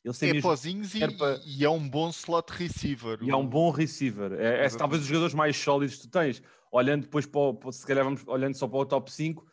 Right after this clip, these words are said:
Speaker 1: temos depois o Sam Darnold, que tem nove milhões e, e pouco, que, que é quatro ponto sessenta e três por cento. O Henry Anderson, o defensive end, que se calhar tem muito, não, não é um jogador de grande nome,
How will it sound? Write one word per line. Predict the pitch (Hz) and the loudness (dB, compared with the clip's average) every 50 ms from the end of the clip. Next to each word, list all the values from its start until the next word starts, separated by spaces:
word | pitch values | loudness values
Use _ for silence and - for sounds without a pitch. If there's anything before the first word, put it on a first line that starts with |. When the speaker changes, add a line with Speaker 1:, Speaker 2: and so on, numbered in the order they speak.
| _ _ _ _ | _ _ _ _
Speaker 1:
temos | - 139 135 127 | -4 -4 -4 -4
depois | 135 156 156 135 127 | -2 0 0 0 0
o | 120 | -2
Sam | - - 143 135 139 135 | -2 0 0 0 0 2
Darnold, | 139 143 139 131 123 117 107 98 - - - _ _ _ _ _ _ | 2 2 2 2 0 -2 -4 -6 -10 -20 -20 _ _ _ _ _ _
que | _ _ | _ _
tem | - 143 135 131 123 | 0 0 2 2 2
nove | 117 123 131 135 123 110 127 | 2 2 2 2 2 0 -2
milhões | 135 135 139 139 127 110 107 | 0 0 2 0 0 -2 -4
e, | 117 113 113 110 110 110 117 127 | -4 -4 -2 -2 -2 -4 -4 -4
e | 117 | -6
pouco, | 110 - 151 175 190 196 196 - - - | -4 0 2 2 2 2 0 -6 -14 -10
que, | 120 110 98 | -10 -10 -8
que | - - 110 | -6 -6 -6
é | |
quatro | 104 - - 139 127 131 - 120 | -4 0 0 0 0 0 -4 -14
ponto | - - 117 120 120 - | -12 -10 -10 -10 -10 -10
sessenta | - - 123 113 123 | -12 -12 -10 -8 -8
e | 120 | -8
três | 127 117 120 120 | -8 -8 -10 -12
por | - - | -12 -6
cento. | - 175 170 175 - _ _ _ _ _ _ _ | -4 -4 -4 -4 -6 _ _ _ _ _ _ _
O | - 131 160 | 0 2 4
Henry | 160 156 156 147 147 151 151 - | 4 4 2 2 2 2 2 4
Anderson, | 151 160 160 160 139 143 127 123 - - 123 113 110 113 | 4 4 4 4 2 0 0 0 -2 -6 -6 -4 -4 -4
o | 117 | -6
defensive | 113 120 120 - 139 131 127 131 139 123 120 143 | -6 -6 -6 -6 -6 -8 -6 -6 -6 -2 0 0
end, | 139 135 123 - - - _ _ _ _ _ _ _ | 0 0 -2 -6 -10 -18 _ _ _ _ _ _ _
que | - 143 147 135 | 0 2 2 2
se | 113 - - | 2 -2 -2
calhar | 143 131 143 139 135 123 | 0 2 4 4 2 2
tem | 110 135 135 | 0 -2 -2
muito, | 135 135 131 123 131 | 0 -2 -6 -8 -8
não, | 135 139 139 143 143 | -4 -2 0 2 2
não | 143 143 | 2 2
é | 139 143 | 2 2
um | 143 | 2
jogador | 123 131 147 147 | 0 0 0 0
de | 139 127 | 0 0
grande | 131 123 143 147 143 143 | 0 0 2 2 2 2
nome, | 143 147 156 151 143 127 113 101 | 2 2 2 2 2 0 -2 -4